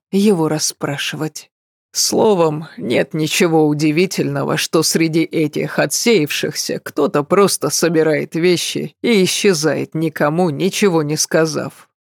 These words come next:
Но почему-то каждый раз это случается в первый месяц учебы. Каждый раз пропавший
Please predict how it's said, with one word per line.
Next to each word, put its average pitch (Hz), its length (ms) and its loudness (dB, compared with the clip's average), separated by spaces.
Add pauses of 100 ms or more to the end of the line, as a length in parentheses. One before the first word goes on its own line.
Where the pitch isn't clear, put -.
Но - 260 -2
почему-то 160 920 -2
каждый 147 600 0
раз 165 520 0 (140)
это 131 320 -2
случается 151 960 -2
в - 200 -16
первый 160 420 0
месяц 170 540 0
учебы. - 680 -6 (360)
Каждый 175 640 0
раз 143 400 0
пропавший 151 920 -4